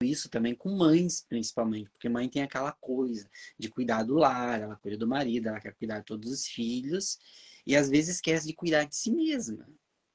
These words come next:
E aí, daí os filhos crescem e tudo mais, ela fica às vezes com aquela sensação de, "Cadê a gratidão?" Claro que a gratidão é um processo extremamente importante, mas é aí que ela começa a perceber que ela fez muito pela família, pelo outro,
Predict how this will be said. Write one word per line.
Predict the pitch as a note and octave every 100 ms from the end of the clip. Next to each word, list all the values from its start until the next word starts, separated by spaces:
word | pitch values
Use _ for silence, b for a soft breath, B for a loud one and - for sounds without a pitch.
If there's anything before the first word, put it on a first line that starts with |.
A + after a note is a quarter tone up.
| -
E | G#4
aí, | D#4+
daí | C3 C3+
os | D#3+
filhos | C#4 - _ _ _ - G3+ -
crescem | - D#3+ D3+ D#3+ D#3 C#3 - A2+
e |
tudo | A2+ C#3 E3
mais, | D3 C#3+ C#3 C3+ C3+
ela | C#3
fica | - E3
às | D#3
vezes | D#3 D3+
com |
aquela | D3+ C#3 C3+
sensação | - C#3+ - C3 - D3 D#3+
de, | D3 C#3+ D3 b b b b b
"Cadê | D#3+ C#3+ F3
a |
gratidão?" | D#3+ D3 - - C3+ B2 A2+ G#2+ G2 _ _ _ -
Claro | G3+ E3+ A2 -
que | A#2
a | A2+
gratidão | A#2 - - _ -
é | D#3+
um | F#3
processo | C3 - C3 -
extremamente | C3 B2 B2 -
importante, | A2 G#2 G#2 D#3 D3+ A2+ B B B
mas | C3 D3 F3 D#3 _ _ -
é | E3+
aí | F3+ G3+
que | -
ela | F#3+
começa | - F3+ F3 - E3+
a | -
perceber | E3+ - F3 D#3+
que | E3
ela | D3+
fez | - D#3+
muito | D#3 E3 G#3+ A3 -
pela | C#3 C3+
família, | - A#2 C3 F#3+ D#3+ B2
pelo | B2+ A#2+
outro, | B2+ F3+ F#3+ D#3 - G#2+